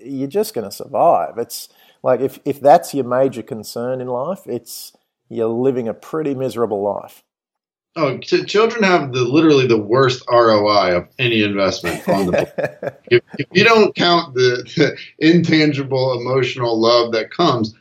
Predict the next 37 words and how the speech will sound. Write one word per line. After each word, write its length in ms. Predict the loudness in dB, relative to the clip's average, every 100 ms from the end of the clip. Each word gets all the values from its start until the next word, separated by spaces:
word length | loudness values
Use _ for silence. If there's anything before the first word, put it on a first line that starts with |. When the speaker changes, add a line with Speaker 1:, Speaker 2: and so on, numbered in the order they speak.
| _
Speaker 2:
when 180 | 4 6
you 200 | 6 6
do 220 | 4 2
count 320 | 0 -2 -2
the 100 | -2
intangible 640 | -4 -2 -2 -2 -2 -2 0
emotional 320 | -2 -2 0
love, 360 | 2 2 0 -10 _ _
they 100 | 4
have 140 | 4 4
the 80 |
best 320 | 4 2 2 0
R 280 | 0 -4
O 40 | -12 -14
I. 80 | -10 -2
There's 200 | 2 4
Speaker 1:
Exactly. 220 | 4 4
Speaker 2:
no, 240 | 6 4 2 -8 -18 _ -8
there's 160 | 0
Speaker 1:
Yeah. 80 | 2
Speaker 2:
no 240 | 4 4 4
amount 240 | 2 -2
of 60 | -6 _ -10
investment. 380 | -8 -8 -10 -12 -16 _ 0
But 120 | 2
if 140 | 4
you, 120 | 4 2 2
if 80 | 0
you 120 | 0 -2
wanna 160 | 0
look 160 | 2 2
at 120 | 2
kids 300 | 2 2 0
from 200 | -6 -6
a 120 | -6
financial 460 | -8 -4 -2 -2 -6
perspective, 720 | -10 -10 -6 -6 -6 -8